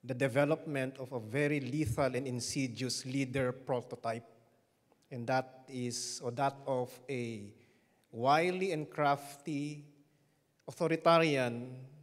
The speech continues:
pretending to be a liberal democrat. No? From,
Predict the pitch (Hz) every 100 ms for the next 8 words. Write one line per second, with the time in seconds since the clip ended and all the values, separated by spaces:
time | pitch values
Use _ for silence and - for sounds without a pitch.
0 | _ - 165 165 165 160 165 160 147 143
1 | 143 131 139 127 139 135 120 113 107 -
2 | 107 - _ _ _ _ _ _ _ _
3 | _ - 107 - _ _ _ _ _ _
4 | _ _ - 147 131 120 113 104